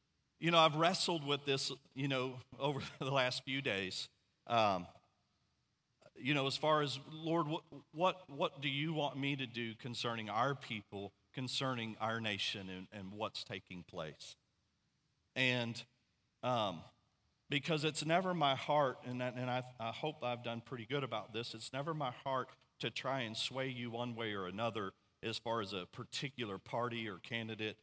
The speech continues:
That's not what it's about. Um, but I will tell you that we're in a defining moment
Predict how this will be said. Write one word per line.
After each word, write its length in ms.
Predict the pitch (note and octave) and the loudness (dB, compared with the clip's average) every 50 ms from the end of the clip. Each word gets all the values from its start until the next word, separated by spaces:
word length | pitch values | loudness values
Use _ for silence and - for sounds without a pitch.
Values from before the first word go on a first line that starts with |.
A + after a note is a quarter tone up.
| _ _ _ _ _ | _ _ _ _ _
That's 240 | A2+ A#2 - - - | -2 -2 -2 -2 -2
not 220 | B2 B2+ A#2 - | 0 0 0 0
what 140 | A#2 B2 A2 | -2 -4 -4
it's 160 | G#2 - - | -4 -6 -8
about. 540 | A2+ F2+ A2 A2 G#2 F2+ F2 - - - - - _ _ _ _ _ _ - | -6 0 2 2 2 2 0 -2 -8 -14 -16 -18 _ _ _ _ _ _ -2
Um, 260 | B2 A2+ G#2+ G#2+ G#2 G#2+ | 2 2 2 2 2 2
but 120 | C#3 B2 | 4 6
I 100 | B2+ C#3 | 6 6
will 240 | D3 D#3 F3+ F#3 D#3+ | 6 4 2 2 0
tell 300 | - - - D#3 D3+ D3+ | -2 -2 0 2 2 2
you 280 | D3+ C#3 B2+ B2 A#2 A2 - _ _ _ - G#2+ | 2 0 -2 -4 -4 -6 -10 _ _ _ -12 -2
that 240 | B2 C3+ C3 A#2 B2+ | 0 2 2 2 0
we're 340 | C3 D3 D#3 E3 D#3 C#3+ C3 | 0 0 2 2 2 0 0
in 200 | C3+ C3+ C3 C3 | 0 0 0 0
a 180 | B2+ B2+ A#2+ | 0 -2 -2
defining 720 | A2 B2 A2+ - - C3 B2+ C#3+ D3 C#3+ C#3 B2+ B2 B2 A#2+ | -2 -4 -6 -2 0 2 2 2 2 0 0 -2 -2 -2 -2
moment 460 | B2+ B2+ C3 B2+ B2 A#2+ A2+ G2+ | 0 0 0 -2 -2 -4 -6 -8